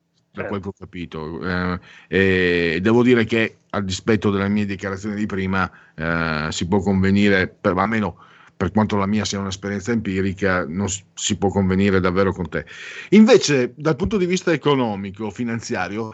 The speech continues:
Speaker 2: Sì.
Speaker 1: eh, sempre, mm, guardando il tuo interessantissimo, eh, giornale, eh, ricordo sempre la mia economia punto it.
Speaker 2: Finanza. Mia economia era un altro, era in
Speaker 1: Ah.
Speaker 2: mano a un altro signore, che
Speaker 1: Ah.
Speaker 2: poi non c'è più da tempo, mia economia.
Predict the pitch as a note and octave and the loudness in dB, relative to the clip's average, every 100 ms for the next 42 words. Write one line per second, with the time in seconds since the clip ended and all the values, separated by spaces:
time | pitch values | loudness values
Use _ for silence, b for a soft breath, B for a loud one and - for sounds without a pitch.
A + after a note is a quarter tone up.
0 | - A#2+ A2 C3 C3 B2+ C3 - G#3 F#3+ | -14 -10 -2 2 4 4 2 0 2 4
1 | D#3 B2+ - _ _ - G#2 G#2 F#2+ A#2 | 2 0 -10 _ _ -8 -4 -4 -4 -2
2 | A2+ C#3+ C3 G2+ C3+ B2 A#2+ A2 A2+ G2+ | 0 2 0 0 0 0 -2 -4 -4 -4
3 | B2+ - A#2 G#2+ G#2+ G2+ G2+ G2 F#2+ G2+ | -4 -2 0 2 0 0 -2 -2 0 0
4 | G2+ G2 A2 G#2 A2 G2+ F2 E2+ F#2+ A#2+ | 0 0 2 4 4 4 2 0 0 0
5 | C3 B B B G#2 G#2+ G#2 G2+ G2 F#2+ | -2 B B B -2 2 2 2 2 0
6 | G2 G#2 G#2+ G#2+ A#2+ G2+ G2+ A2+ A2 A2+ | 0 0 0 2 0 0 0 2 2 0
7 | G#2+ G#2+ A2+ A2 G#2 G2 F#2 F#2 F2+ G2+ | 2 2 4 4 2 0 0 -2 -4 -6
8 | G#2 - C#3+ C3 B2+ F3+ A#2+ - _ _ | -4 -2 0 2 2 0 -2 -8 _ _
9 | b b _ C3+ D3+ D3 E3 D#3 C#3+ C#3 | b b _ -8 -4 0 4 4 4 4
10 | C3+ B2+ A2+ A2 A#2 A#2 A#2+ D3 C3 B2+ | 2 0 -6 -6 -6 -6 -4 -2 -2 -6
11 | C3 B2+ B2 C3 C3+ C#3 - C#3 C3 A#2+ | -6 -4 -4 -4 -2 -4 -4 -6 -4 -2
12 | A2 G#2+ _ b b _ - C3 B2 D#3+ | -4 -6 _ b b _ -4 2 4 4
13 | A#2+ A#2 A2 - B2 - B2 G#2 - G#2 | -2 -4 -10 -8 -8 -4 -2 -2 -4 -8
14 | G2 G#2 G#2 G2 G#2+ G2 G2 | -8 -8 -8 -6 -8 -6 -8